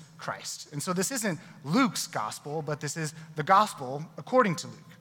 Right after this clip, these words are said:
So each of the four gospel accounts, they're written by different men. They have different emphases, a different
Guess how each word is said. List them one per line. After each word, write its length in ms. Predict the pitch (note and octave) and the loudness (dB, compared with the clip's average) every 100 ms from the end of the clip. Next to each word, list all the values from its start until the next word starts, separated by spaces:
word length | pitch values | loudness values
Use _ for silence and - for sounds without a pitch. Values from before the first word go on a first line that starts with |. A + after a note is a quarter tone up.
| - - - _ - | -20 -20 -20 _ -16
So 160 | - - | -12 0
each 220 | A#3 A#3+ | 0 2
of 40 | |
the 60 | A3 | -2
four 180 | A#3+ G3+ | 4 6
gospel 380 | F3 F3+ - F3 | 8 6 2 -4
accounts, 320 | F3+ D#3 D#3 | 2 2 4
they're 200 | F3 D3 | 2 4
written 280 | F#3+ A3+ F#3 | 4 4 4
by 160 | E3 | 4
different 360 | D#3 F#3 A#3+ E3 | 4 -4 -4 -2
men. 260 | D3 C#3 | -2 -2
They 60 | C#3+ | -2
have 160 | D#3 C#3+ | -4 -4
different 300 | E3 G3 - - - - G#3+ | -6 -6 -8 -16 -20 -4 2
emphases, 540 | A3 F#3 - E3 D3+ | 2 0 -6 -4 -4
a 80 | D#3+ | -4
different 380 | G3+ - E3 | -6 0 0